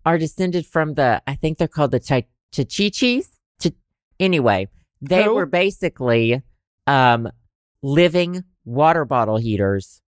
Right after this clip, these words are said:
Speaker 1: for, I think, the Aztecs.
Speaker 2: I
Speaker 1: They
Speaker 2: don't know
Speaker 1: were
Speaker 2: how I feel about
Speaker 1: essentially
Speaker 2: that.
Speaker 1: kept around to be living, like, hot water bottles when people got cold.
Speaker 2: I mean,
Speaker 1: And then
Speaker 2: that
Speaker 1: also
Speaker 2: makes sense.
Speaker 1: they apparently didn't bark, which
Speaker 2: That
Speaker 1: unfortunately Piggy did not inherit.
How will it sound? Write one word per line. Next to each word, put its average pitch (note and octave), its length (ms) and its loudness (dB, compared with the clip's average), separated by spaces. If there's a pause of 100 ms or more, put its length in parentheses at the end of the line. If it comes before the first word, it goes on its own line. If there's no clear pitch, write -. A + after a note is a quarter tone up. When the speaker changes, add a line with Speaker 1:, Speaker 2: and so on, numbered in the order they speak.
(100)
Speaker 1:
for, C3+ 680 2 (320)
I B2 60 -6
think, D#3+ 180 -2
the - 100 0
Aztecs. G3 760 -2 (200)
Speaker 2:
I F3 60 -6
Speaker 1:
They F#3+ 60 4
Speaker 2:
don't F3 60 4
know E3+ 60 2
Speaker 1:
were E3+ 60 2
Speaker 2:
how E3+ 80 0
I G#3 40 -2
feel G3+ 100 0
about F#3 80 -4
Speaker 1:
essentially E3 280 -2
Speaker 2:
that. D#3 140 -4
Speaker 1:
kept F#3 280 -2
around D3 640 0 (120)
to D#3 280 0
be B2+ 400 0 (300)
living, E3 680 0 (260)
like, B2+ 280 -2
hot C#3+ 280 0
water B2 240 2
bottles F#2 520 -4 (360)
when C3+ 140 -2
people C#3 240 0
got A#2+ 200 0
cold. G#2 400 -2 (320)
Speaker 2:
I B3 160 2
mean, C#4 120 -8
Speaker 1:
And F3+ 80 -2
then G3 80 0
Speaker 2:
that D4 80 -2
Speaker 1:
also E3 100 0
Speaker 2:
makes F3+ 120 -6
sense. A#3 100 -4
Speaker 1:
they D#3 140 2
apparently F#3+ 500 -2
didn't D#3 220 -2
bark, A2 440 0 (300)
which C#3 400 -2
Speaker 2:
That C#3 120 0
Speaker 1:
unfortunately D3 540 -2
Piggy A2+ 480 -2 (320)
did C3 140 2
not G#2+ 160 0
inherit. F#2+ 520 -2